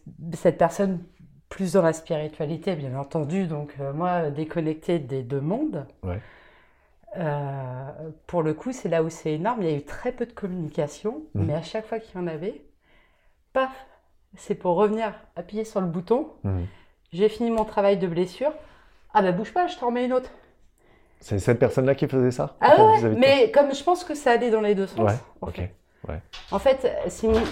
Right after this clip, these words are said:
Speaker 1: elle venait m'appuyer sur un bouton,
Speaker 2: Hmm.
Speaker 1: moi j'appuie aussi sur un bouton une
Speaker 2: Hmm.
Speaker 1: fois qu'il y a un
Speaker 2: Ouais, ouais.
Speaker 1: En fait,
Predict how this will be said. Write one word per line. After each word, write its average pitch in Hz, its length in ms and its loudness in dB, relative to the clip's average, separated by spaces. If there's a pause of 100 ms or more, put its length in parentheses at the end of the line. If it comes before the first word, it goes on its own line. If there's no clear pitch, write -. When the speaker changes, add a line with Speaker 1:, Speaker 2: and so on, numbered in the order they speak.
(240)
Speaker 1:
elle 202 120 4
venait 220 160 2
m'appuyer 208 460 2
sur 208 160 0
un 175 100 6
bouton, 175 400 0 (100)
Speaker 2:
Hmm. 92 120 0 (340)
Speaker 1:
moi 254 200 4
j'appuie 226 340 2
aussi 233 240 -2
sur 196 180 -2
un 165 100 4
bouton 214 380 -6
une 196 160 0
Speaker 2:
Hmm. 175 60 -2
Speaker 1:
fois 170 80 -6
qu'il 156 480 -4
y 175 100 -4
a 175 80 2
un 170 220 0 (100)
Speaker 2:
Ouais, 92 60 0
ouais. 95 60 -4 (840)
Speaker 1:
En 170 60 -4
fait, 247 240 4